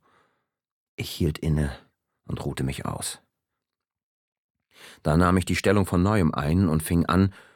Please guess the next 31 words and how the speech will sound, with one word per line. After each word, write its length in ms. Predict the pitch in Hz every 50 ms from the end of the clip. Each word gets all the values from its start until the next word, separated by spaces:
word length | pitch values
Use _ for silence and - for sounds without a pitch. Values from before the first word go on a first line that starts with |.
| _ _
von 220 | - - 87 92
den 180 | 92 92 87 80
Beinen 460 | 87 95 110 120 117 104 95 - -
aus 320 | - 82 82 95 95 - -
nach 240 | 98 87 85 - - -
oben 360 | 92 101 110 - 78 82 80
zu 200 | - - - 87
drücken. 540 | 80 87 82 - - - _ - 58 - - _ _ _ _ _ _ _ _ _ _ _ _ _ _ _ _ _ _ _ _ _ _ _
Ich 220 | - 85 - -
spürte, 840 | - - - 95 - - - - - 78 90 90 95 104 101 - 95 95
wie 180 | - 90 87 -
etwas 440 | - - - - - - - -
nachgab 840 | 78 76 82 82 76 - - - - - - - - - - - _ _ _ _ _ _ _ _ _ _ _ _ _ _ _
und 240 | - 80 76 - -
hoffte, 300 | 95 87 - - - 85
dass 160 | 78 80 80
es 100 | 80 -
nicht 160 | 92 82 -
mein 140 | 82 80 80
Genick 300 | 85 90 98 101 - -
war. 220 | - 50 - - - _ _ _ _ _ _ _ _ _ _ _ _ _ _ _ _ _ _ _
Noch 180 | - 65 - -
eine 240 | - - 69 67 69
letzte 480 | - - 104 - - - - 95 90
mühevolle 580 | 85 80 85 90 85 78 - - 82 80 71 -
Anstrengung 580 | 82 92 95 - - - 101 107 113 117 117 - _ _ _ _ _ _ _ _ _ _ _ _ _ _ _ _ _ _ _ _ _ _ _
und 160 | - 76 71
die 60 | 71
Metallplatte 560 | 65 64 64 - - 82 80 - 85 78 - -
bewegte 380 | 92 87 - 78 - - -
sich. 280 | - - 80 - -